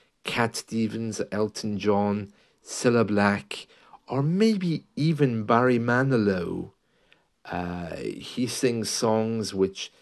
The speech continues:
sound like he's just speaking, you know, nice and soft,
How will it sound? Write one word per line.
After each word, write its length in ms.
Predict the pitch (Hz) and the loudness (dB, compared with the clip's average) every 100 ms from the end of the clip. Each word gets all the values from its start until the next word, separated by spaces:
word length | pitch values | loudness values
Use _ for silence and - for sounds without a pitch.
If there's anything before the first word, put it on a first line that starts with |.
| _ | _
sound 560 | - - - 139 160 143 | -14 -6 2 4 4 4
like 240 | 110 107 | 2 2
he's 240 | - 113 - | 0 -4 -2
just 500 | 110 104 - - - | -2 -2 -4 -16 -10
speaking, 840 | - - - 151 - 92 85 85 _ _ | -10 -6 -4 -4 -2 -2 -2 -8 _ _
you 160 | 71 87 | -12 -8
know, 240 | 90 110 | -6 -6
nice 420 | 107 113 117 - | -4 -2 -2 -4
and 140 | 104 95 | -8 -6
soft, 680 | - 98 92 - - - | 2 2 2 -4 -16 -18